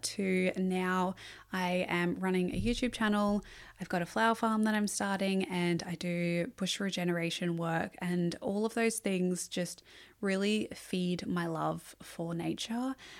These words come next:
And I know everyone might not be the same, like, you,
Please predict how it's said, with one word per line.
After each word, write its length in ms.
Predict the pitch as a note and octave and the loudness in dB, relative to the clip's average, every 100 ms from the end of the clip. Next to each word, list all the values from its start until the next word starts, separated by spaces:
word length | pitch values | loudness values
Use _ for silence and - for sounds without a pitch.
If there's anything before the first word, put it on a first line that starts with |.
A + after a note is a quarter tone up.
| - | -10
And 340 | - F#3 F3 E3+ | 2 4 6 4
I 80 | F3+ | 4
know 320 | G3+ A3+ A#3 | 4 4 2
everyone 360 | - G3 G#3 G3+ | 0 2 2 2
might 180 | F#3 F#3 | 2 2
not 180 | F3+ | 0
be 140 | - F3+ | 0 -2
the 80 | D#3+ | -2
same, 320 | E3 D#3 F#3+ | -2 -2 0
like, 320 | E3 D#3+ - | -2 -4 -4
you, 180 | E3+ | -4